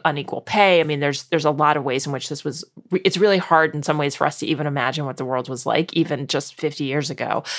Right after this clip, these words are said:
But you go forward to what Ginsburg did, which is, like, she just chipped away slowly one case at a time to get the court to a higher level of scrutiny for sex discrimination until it became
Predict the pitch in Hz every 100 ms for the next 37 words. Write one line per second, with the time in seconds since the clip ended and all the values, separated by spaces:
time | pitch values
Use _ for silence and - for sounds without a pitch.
0 | - - - 180 165 - - - - _
1 | - 196 202 196 190 220 240 208 - 175
2 | 160 175 175 151 160 143 202 196 156 151
3 | 160 156 147 143 - - - 196 226 233
4 | - 233 185 185 165 160 147 - 170 170
5 | 165 160 151 - _ 175 165 180 185 185
6 | 175 156 - 151 - 190 180 151 165 143
7 | 170 175 175 - 170 147 - - 175 -
8 | 160 - - 185 170 160 151 151 147 139
9 | - - 156 - 127 131 - 147 - 160
10 | 135 - 127 - 139 113 82 - 143 -
11 | 160 165 160 160 - 196 180 160